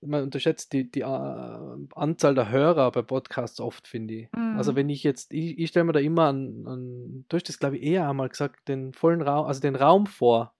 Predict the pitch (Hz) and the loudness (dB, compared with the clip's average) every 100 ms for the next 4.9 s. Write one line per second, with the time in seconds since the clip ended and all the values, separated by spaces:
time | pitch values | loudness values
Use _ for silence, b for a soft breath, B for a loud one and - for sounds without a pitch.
0 | _ 131 131 135 131 143 165 170 160 151 | _ -8 -6 -4 -4 -2 0 2 2 2
1 | 151 - - - - 151 131 160 202 175 | 2 2 -10 -12 -6 -6 -2 2 4 4
2 | 143 147 190 - 135 220 220 220 226 _ | 2 2 2 4 2 2 -2 -6 -10 _
3 | _ - 151 135 127 180 233 220 202 151 | _ -4 0 0 4 4 6 6 8 6
4 | 185 226 131 127 185 - 156 143 | 6 6 0 2 0 0 -4 -4